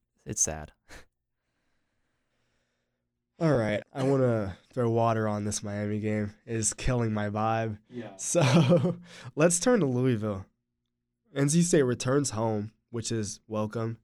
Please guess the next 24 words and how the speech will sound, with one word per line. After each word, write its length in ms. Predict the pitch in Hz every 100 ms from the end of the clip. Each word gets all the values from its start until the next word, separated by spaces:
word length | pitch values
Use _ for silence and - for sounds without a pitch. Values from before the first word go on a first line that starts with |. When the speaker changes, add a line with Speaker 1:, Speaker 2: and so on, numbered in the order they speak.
| _ _ _
Speaker 2:
uh, 240 | 104 104 101
to 140 | 120
another 220 | 139 147
night 260 | 113 131 139
game, 360 | 110 104 117 -
which 160 | 113
is 280 | 107 104 - _
maybe 260 | 107 107 110
less 360 | 107 110 113
welcome. 440 | 110 107 107 123 120 _ _ - _ 120
Speaker 1:
Yeah. 160 | 117 - _ _
Speaker 2:
But 540 | 131 127 131 127 123 - _ _ _ _ _ _
you're 140 | 139 135
taking 340 | 160 175 202
on 100 | 180
a 60 | 131
Louisville 400 | 127 127 117 113
team 380 | 113 120 113 104
who 180 | 113
just 300 | 110 117 117
beat 180 | - 139
Boston 340 | 120 120 - 135
College, 440 | 95 98 113 - _ _ _ _ -
um, 460 | 98 95 58 60